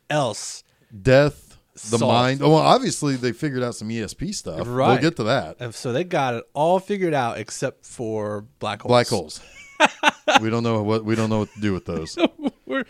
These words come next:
Speaker 2: But
Speaker 1: still a mystery.
Speaker 2: But, but, uh, but Reinhardt's like, "I got probes that can survive and go right through and come back."
Speaker 1: Yeah.
Speaker 2: Actually, the probe only went to the,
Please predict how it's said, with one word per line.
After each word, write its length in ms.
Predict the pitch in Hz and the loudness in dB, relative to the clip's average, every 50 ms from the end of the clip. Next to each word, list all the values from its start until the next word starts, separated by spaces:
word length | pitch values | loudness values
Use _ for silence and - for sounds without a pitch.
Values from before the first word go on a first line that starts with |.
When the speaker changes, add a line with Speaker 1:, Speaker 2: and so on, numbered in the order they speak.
| - - 147 | -12 -6 2
Speaker 2:
But 360 | 139 165 160 156 - - - | 4 4 4 4 0 -12 -6
Speaker 1:
still 220 | - 202 226 233 | -2 0 0 0
a 40 | 226 | 0
mystery. 380 | 208 151 - - - - 156 151 | 0 -2 -4 -6 -8 -10 -10 -6
Speaker 2:
But, 420 | 135 113 147 143 147 131 131 120 | 2 4 4 4 4 2 0 4
but, 320 | 139 139 127 - _ - | 4 4 4 4 _ -2
uh, 200 | - 143 127 113 | -2 -2 -2 -2
but 240 | 117 120 117 131 127 | -4 -6 -6 -4 0
Reinhardt's 640 | 123 143 180 220 208 160 143 143 131 120 110 - - | 2 2 2 4 2 0 2 2 0 0 -2 -4 -8
like, 180 | 113 107 95 - | -8 -8 -8 -6
"I 100 | 104 101 | -6 -6
got 160 | 104 101 - | -6 -6 -4
probes 480 | - - 123 127 143 151 165 165 156 | -2 2 2 2 2 2 0 -4 -4
that 120 | 135 131 110 | -4 -4 -4
can 140 | - 110 95 | -4 -8 -10
survive 520 | - - 104 87 87 92 104 120 143 143 | -8 -8 -8 -6 -4 -2 -2 -2 -2 -4
and 80 | 147 113 | -6 -8
go 80 | 101 95 | -8 -8
right 340 | 87 85 90 92 113 120 | -6 -6 -6 -6 -6 -6
through 360 | - - 139 131 147 175 190 170 | -8 -6 -4 -2 0 0 0 0
and 100 | 120 - | -2 -4
come 180 | - 120 123 | -6 -6 -4
back." 380 | 131 175 185 - - _ - - _ _ _ _ _ _ _ _ _ _ _ | -4 -4 -6 -6 -10 _ -20 -20 _ _ _ _ _ _ _ _ _ _ _
Speaker 1:
Yeah. 140 | - - 123 | -2 4 4
Speaker 2:
Actually, 320 | 160 170 170 - 165 147 127 | 4 4 4 0 -6 -6 -6
the 80 | 110 | -6
probe 300 | 101 - 147 160 156 139 | -6 -4 -2 -2 -2 -4
only 180 | 131 120 117 107 | -6 -6 -6 -6
went 220 | 104 104 104 101 | -6 -8 -8 -10
to 100 | - 107 | -10 -10
the, 420 | 95 92 90 87 85 87 90 98 | -10 -8 -8 -8 -10 -10 -12 -14